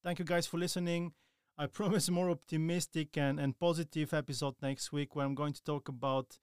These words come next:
one of my favorite watches ever, the, the, the watch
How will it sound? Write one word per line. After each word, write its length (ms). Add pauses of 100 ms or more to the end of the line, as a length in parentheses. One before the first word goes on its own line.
(460)
one 260
of 100
my 160
favorite 540
watches 420
ever, 420 (420)
the, 180 (220)
the, 180 (140)
the 140
watch 600